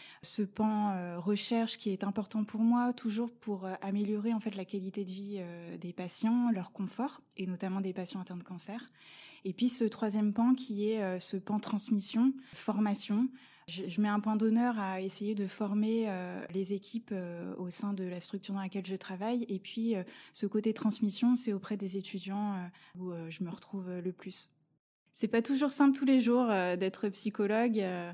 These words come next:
notamment en cancérologie. On a, on est quand même soumis à beaucoup d'angoisse, hein, notamment l'angoisse de mort. Euh, on a, on est sujet à, à beaucoup d'émotions, hein, à transmission d'émotions des patients. On est sujet aussi à des projections.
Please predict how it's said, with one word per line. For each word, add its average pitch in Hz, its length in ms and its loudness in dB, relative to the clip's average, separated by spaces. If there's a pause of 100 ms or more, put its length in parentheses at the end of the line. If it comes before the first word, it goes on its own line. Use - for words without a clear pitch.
(520)
notamment 185 460 0
en 208 40 2
cancérologie. 214 840 2
On 208 160 4
a, 170 460 -6
on 175 120 -6
est 175 80 -8
quand 180 100 -6
même 185 140 -2
soumis 202 480 0
à 170 380 -6
beaucoup 170 500 -8
d'angoisse, 202 480 0
hein, 220 80 4
notamment 175 320 -2
l'angoisse 175 360 -6
de 180 100 -6
mort. 214 440 -4
Euh, 180 140 -6
on 170 160 -10
a, 165 280 -10 (440)
on 180 220 -10
est 170 200 -12
sujet 190 640 -4
à, 170 220 -8 (640)
à 170 40 -6
beaucoup 185 280 -4
d'émotions, 202 640 2
hein, 214 240 0
à 180 60 -4
transmission - 480 -6
d'émotions 185 420 -4
des 185 160 -2
patients. 185 400 0 (720)
On 175 120 -6
est 175 120 -4
sujet 202 500 -2
aussi 202 380 0
à 196 40 0
des 180 140 -2
projections. 202 680 2